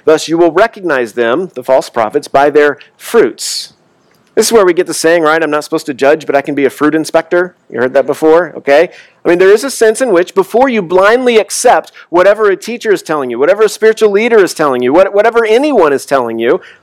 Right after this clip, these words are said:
look at their fruits. Is what they're doing moving to a life of love, to a life that blesses those around them, to, to a life that changes others in a good way, or is the fruit of their teaching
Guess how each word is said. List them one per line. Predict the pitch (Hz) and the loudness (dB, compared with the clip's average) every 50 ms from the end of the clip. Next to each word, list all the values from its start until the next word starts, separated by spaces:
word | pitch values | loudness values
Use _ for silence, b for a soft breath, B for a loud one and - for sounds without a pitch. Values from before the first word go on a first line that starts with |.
| _ - | _ 0
look | 202 277 294 | 0 2 2
at | 415 | 2
their | - 294 | 2 0
fruits. | 269 - - 233 294 339 330 226 - - - - - - _ _ _ _ _ _ _ _ _ _ _ _ _ _ _ - | 0 0 2 2 4 4 2 0 -4 -6 -8 -8 -8 -12 _ _ _ _ _ _ _ _ _ _ _ _ _ _ _ 2
Is | 220 226 175 170 | 2 2 2 2
what | 202 262 277 - | 2 2 2 2
they're | 311 294 285 | -2 -4 -4
doing | 214 175 196 208 214 233 262 285 269 b b b | -2 0 2 2 2 2 0 -2 -6 b b b
moving | - 170 190 226 233 277 269 | 0 0 0 0 0 -4 -6
to | 220 - 220 202 | -2 0 2 2
a | |
life | 180 175 170 180 180 - | 4 4 2 2 2 -2
of | 165 127 | -4 -2
love, | 120 131 135 156 196 220 214 | 0 2 4 4 4 2 0
to | - 156 143 | -4 -6 -6
a | 131 | -4
life | 127 135 160 180 180 - | -2 0 0 0 -2 -4
that | 156 131 120 | -6 -6 -2
blesses | 117 143 156 175 - 196 175 - | -2 0 0 0 -2 -6 -6 -2
those | 185 180 165 151 | -2 -2 0 0
around | 170 147 135 139 156 180 202 | 0 0 2 2 2 2 2
them, | 220 233 226 | 0 0 2
to, | - - 180 165 | 2 2 0 0
to | - - - - 190 185 | 0 -4 0 2 2 2
a | |
life | 160 160 165 196 214 - | 4 4 2 2 0 -2
that | - 175 - _ | -6 -8 -8 _
changes | - - 185 175 196 220 202 208 196 165 | -8 -6 -4 -2 -2 -2 -2 -4 -2 0
others | 185 175 190 196 202 185 - | 0 2 2 2 2 2 2
in | 170 156 | 0 0
a | 147 | 0
good | 123 135 156 185 | 0 0 -2 0
way, | 185 180 190 214 233 | 2 2 4 4 4
or | 233 - 185 185 190 | 4 4 2 4 4
is | 196 202 - | 2 2 0
the | - 196 175 | -2 -4 -4
fruit | - - 226 262 277 - | -2 -2 -2 -2 -2 0
of | - 190 185 175 | 0 0 0 2
their | 180 196 190 | 2 2 2
teaching | 185 - - 240 269 262 - - 185 170 180 190 | 0 -2 -6 -8 -8 -8 -4 -4 -2 -2 -2 -2